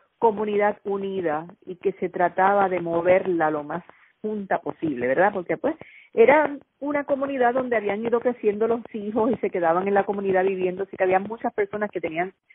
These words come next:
relaciones consanguíneas en la, en el, en el mismo sector que se ve, que se vio afectado, ¿verdad?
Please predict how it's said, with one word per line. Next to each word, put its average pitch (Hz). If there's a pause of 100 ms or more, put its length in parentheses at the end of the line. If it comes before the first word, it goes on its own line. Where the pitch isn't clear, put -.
(220)
relaciones 165
consanguíneas 196
en 165
la, 143
en 143
el, 143
en -
el 143
mismo 143
sector -
que 165
se 139
ve, 135 (400)
que 151
se 143
vio 135
afectado, -
¿verdad? -